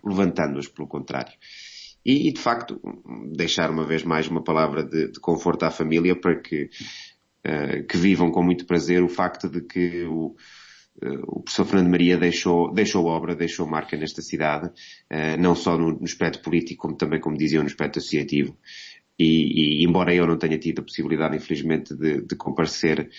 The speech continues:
eh, à última cerimónia que lhe foi prestada, soube, eh, de primeira mão que,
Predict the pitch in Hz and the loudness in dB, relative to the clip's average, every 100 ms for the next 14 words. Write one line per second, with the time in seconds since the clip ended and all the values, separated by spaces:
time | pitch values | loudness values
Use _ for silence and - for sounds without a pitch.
0 | - - _ - 78 76 73 80 78 85 | -20 -20 _ -2 0 2 2 2 0 0
1 | 78 - 87 80 80 78 82 76 80 - | -4 -4 -2 0 2 0 -2 -4 -4 -4
2 | - 82 82 87 - 95 76 67 - _ | -4 0 2 0 0 0 0 -4 -12 _
3 | _ - _ _ _ 73 71 64 - - | _ -20 _ _ _ -6 -6 -6 -8 -12
4 | - - 87 80 80 80 85 85 87 - | -14 -6 0 2 4 4 4 4 2 -2
5 | 82 78 78 69 | 0 0 0 -6